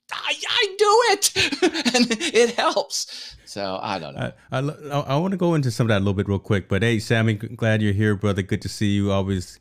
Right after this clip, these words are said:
Speaker 2: always good to have Superstar in the building. Um,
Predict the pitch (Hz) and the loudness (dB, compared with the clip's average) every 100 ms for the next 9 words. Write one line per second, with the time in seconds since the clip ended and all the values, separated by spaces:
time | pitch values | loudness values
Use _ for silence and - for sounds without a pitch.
0 | - 92 95 92 101 92 85 92 87 101 | -8 -4 -4 -2 -4 -4 -2 -2 -4 -6
1 | - - - 87 85 - 90 87 78 - | -8 -10 -6 -6 -6 -8 -8 -6 -8 -8
2 | 95 90 80 73 - - - - - 90 | -6 -4 -6 -12 -16 -20 -20 -18 -8 -4
3 | 87 80 | -4 -4